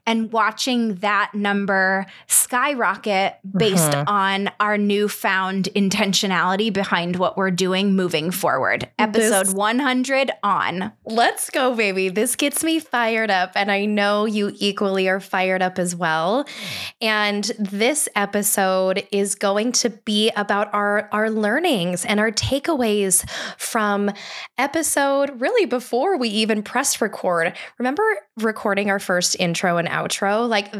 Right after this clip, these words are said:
Speaker 2: that, it, it was so nerve-wracking to make sure that our jingle was right and our
Speaker 1: <laughs>
Speaker 2: and our words were well spoken. And then we press record. Up until now, we have so many lessons and learnings that we're excited to share about.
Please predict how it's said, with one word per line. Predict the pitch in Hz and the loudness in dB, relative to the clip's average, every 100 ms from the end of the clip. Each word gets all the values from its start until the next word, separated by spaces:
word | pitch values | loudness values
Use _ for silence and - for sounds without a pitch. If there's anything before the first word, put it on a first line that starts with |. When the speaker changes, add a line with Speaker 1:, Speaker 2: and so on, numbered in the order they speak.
| 185 | -4
Speaker 2:
that, | 185 185 190 - _ _ _ - 453 - | 0 0 0 -4 _ _ _ -10 -8 -2
it, | 240 214 | -2 0
it | |
was | 220 233 | 0 0
so | - 226 226 233 254 - - - | 0 0 2 0 -2 -6 -10 -6
nerve-wracking | 226 226 247 254 233 220 - 196 190 | -2 0 0 0 -2 -2 -2 0 0
to | - 202 190 | 0 0 0
make | 208 220 226 | 0 0 0
sure | - 240 240 | 0 0 0
that | 240 | 0
our | 247 | 0
jingle | 214 247 269 311 233 | 0 -2 0 0 0
was | 220 208 | -2 -2
right | 208 196 196 | 0 0 0
and | 220 226 | 0 2
our | |
Speaker 1:
<laughs> | 226 233 269 269 - 254 | 2 2 2 0 -4 -2
Speaker 2:
and | 262 | 0
our | 269 277 | 0 0
words | 262 302 370 302 233 | 0 2 0 -2 -2
were | 226 | 0
well | 220 220 214 | 0 0 2
spoken. | - 233 208 214 196 180 | 2 2 0 0 0 2
And | 190 220 220 220 | 0 0 0 0
then | 220 269 285 269 | 0 0 0 0
we | 247 | -2
press | 247 - 247 - | -2 -2 0 0
record. | 226 - 226 240 233 208 208 - - - | 0 -2 -2 0 2 0 -4 -6 -8 -4
Up | 240 262 | -4 0
until | 247 - 233 | 0 2 2
now, | 220 196 175 185 240 294 277 | 2 2 2 0 2 0 0
we | 247 | -2
have | 220 240 | -2 0
so | - - 254 254 269 | 2 2 2 2 2
many | 254 233 208 | 2 2 2
lessons | 190 190 190 214 190 | 2 2 0 0 0
and | 185 180 | 0 2
learnings | 180 196 190 | 2 2 0
that | 180 - | -2 0
we're | 175 | 0
excited | - 190 180 180 | 0 0 0 0
to | |
share | 170 175 156 | 0 0 0
about. | 151 156 151 | 0 0 0